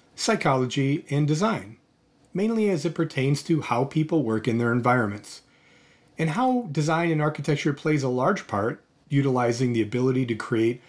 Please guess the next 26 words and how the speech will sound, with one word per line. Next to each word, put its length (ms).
dynamic 580
and 160
collaborative 500
spaces 600
that 140
can 320
accentuate 840
and 140
heighten 460
people's 340
abilities. 680
Now, 120
what 200
you 120
can 120
expect 520
from 180
this 180
multi-episode 1080
series 500
is 140
a 60
medley 460
of 160
the 160
evolution 760